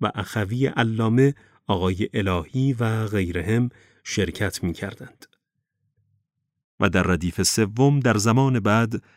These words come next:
سری سوم، حضرت آقای حاج شیخ عباس قوچانی و آقای حاج شیخ محمد تقی بهجت فومنی رشتی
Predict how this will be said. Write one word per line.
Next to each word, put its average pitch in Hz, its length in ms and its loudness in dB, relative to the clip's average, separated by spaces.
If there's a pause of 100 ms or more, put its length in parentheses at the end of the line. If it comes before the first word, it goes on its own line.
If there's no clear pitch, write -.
(140)
سری 113 440 2
سوم، 110 600 2
حضرت 110 400 0
آقای 104 420 -2
حاج 95 300 -4
شیخ 92 200 -6
عباس 113 400 -2
قوچانی 110 640 2 (440)
و 104 40 0
آقای 95 400 2
حاج 85 280 -4
شیخ - 280 -4
محمد 85 460 -4
تقی 113 480 -2
بهجت 107 580 -2
فومنی 85 600 -2
رشتی 131 480 -2